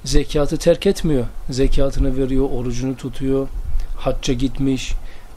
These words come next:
Belki yani gıybet yapmıyor, zikirler yapıyor vesaire. Birçok yani a-, yani Resulullah sallallahu aleyhi ve sellem getirdiği, şeriatla getirdiği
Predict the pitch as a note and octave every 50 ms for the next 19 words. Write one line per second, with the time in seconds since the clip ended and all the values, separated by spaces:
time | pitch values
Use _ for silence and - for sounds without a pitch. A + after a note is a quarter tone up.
0 | - - - - - - B2+ A#2+ A#2+ - - D3 C3+ C3 C3+ C3 C3 B2+ B2 B2
1 | B2 B2+ B2+ B2 B2+ B2 B2 C3 C3 - - - C#3 C3+ B2+ B2+ C3+ B2 - -
2 | - - - - C3 B2+ C3 - - C#3+ C#3 C3+ C3+ C3+ C#3 C#3 - - - -
3 | - - B2+ A#2 B2 - - - C3 C3+ C3+ C#3 C3+ C#3+ C3 B2 - C3+ B2+ C3+
4 | B2 - D3 C#3 C3 C#3+ F3+ F#3 - - D#3 - D#3 D3 C#3 C#3 C#3 C#3+ D3 D3+
5 | D3+ - - - - - - C#3+ C3 C3 B2 B2+ B2+ - - G3 G#3+ F#3+ E3+ A#2
6 | - - E3 D3 C#3+ C3+ C#3+ C3 B2 C#3+ - - D#3+ D3+ C#3 C#3 F3 G3 G3 F3
7 | - - - D#3 C#3+ D#3 D#3 D#3+ - - D#3+ D3 C3+ C#3+ B2 - C#3+ C#3 C3 C3+
8 | D3 E3+ G3 A3+